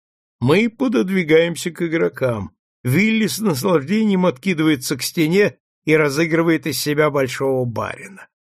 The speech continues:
До чего здесь хорошо и уютно.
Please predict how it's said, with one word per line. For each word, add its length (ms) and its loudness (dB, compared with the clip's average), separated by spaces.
До 100 -4
чего 320 -4
здесь 240 -4
хорошо 540 -4
и 100 -4
уютно. 640 -6